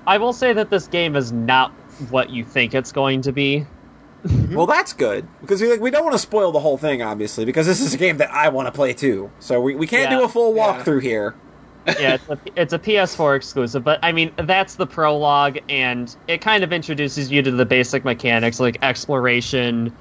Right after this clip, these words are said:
Speaker 1: uh, finding, uh, hidden items,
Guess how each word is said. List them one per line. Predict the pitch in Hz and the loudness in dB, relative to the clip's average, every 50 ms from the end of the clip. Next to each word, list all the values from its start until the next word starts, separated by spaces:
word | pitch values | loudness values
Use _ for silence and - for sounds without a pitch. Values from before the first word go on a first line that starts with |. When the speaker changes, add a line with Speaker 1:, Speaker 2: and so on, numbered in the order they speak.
| - - - - - - - - - - | -20 -20 -20 -20 -20 -20 -20 -10 -2 0
Speaker 1:
uh, | 120 117 113 107 | 2 4 4 4
finding, | 107 - - - - - 143 135 131 131 131 127 123 127 127 123 123 123 120 120 117 - - - - | 2 -2 -8 -12 -4 0 2 2 2 2 0 0 0 0 0 0 0 -2 -4 -6 -6 -10 -8 -2 0
uh, | 120 113 113 110 | 2 4 4 2
hidden | 110 117 139 135 120 127 123 127 - | 2 0 0 0 -2 -4 -8 -6 -4
items, | 123 120 120 117 120 117 117 120 123 120 120 - - - - | -4 -4 -2 -2 -2 -2 0 -2 -2 -2 -4 -6 -8 -8 -10